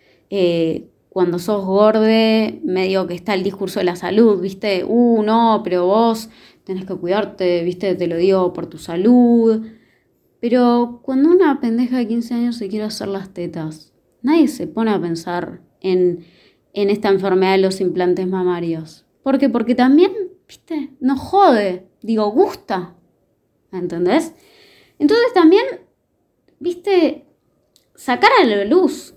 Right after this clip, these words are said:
un poco estos discursos de los cuales n-, reproducimos un montón de veces estas cosas, ¿viste? Eh, pensar que, no sé, que, que, que l-, una piba a los sesenta años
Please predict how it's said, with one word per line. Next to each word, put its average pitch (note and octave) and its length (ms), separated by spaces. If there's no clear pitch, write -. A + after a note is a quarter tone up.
un A3+ 180
poco A3 380
estos A3+ 340
discursos B3+ 960
de G#3 120
los A3 140
cuales E4+ 500
n-, G#3 240
reproducimos G3+ 920
un B3+ 60
montón B3 440
de A#3 80
veces A3 380
estas G3 260
cosas, F#3+ 460
¿viste? A#3 460
Eh, G3 760
pensar C4 400
que, B3+ 160
no A3+ 120
sé, B3+ 500
que, F#3+ 480
que, A3 360
que A#3 160
l-, G#3+ 280
una E4+ 280
piba D4+ 380
a - 140
los A#3+ 220
sesenta C4+ 500
años C4 500